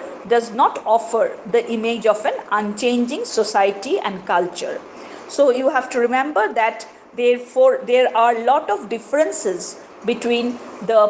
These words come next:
polity, the society that is being represented in the Ri-, uh, Rig Vedic, uh, period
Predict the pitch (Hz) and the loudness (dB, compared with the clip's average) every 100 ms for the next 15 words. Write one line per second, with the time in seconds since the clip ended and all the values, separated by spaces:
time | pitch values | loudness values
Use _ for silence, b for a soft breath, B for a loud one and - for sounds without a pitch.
0 | 208 226 240 - 240 240 190 196 - - | 4 0 0 -2 -2 -2 0 0 -2 -8
1 | 220 214 233 240 240 254 214 208 214 - | -6 0 0 0 -2 -6 -2 -2 -2 -6
2 | 262 359 - 269 240 208 208 - 202 202 | -4 -4 -4 -6 -2 -4 -4 -2 -2 -2
3 | 208 214 349 - - 240 349 359 302 226 | -4 0 0 0 -6 -4 0 2 4 4
4 | 220 190 185 185 190 185 190 - 190 175 | 4 2 2 0 0 0 -2 -2 0 2
5 | 165 208 190 202 269 | 0 -2 0 0 0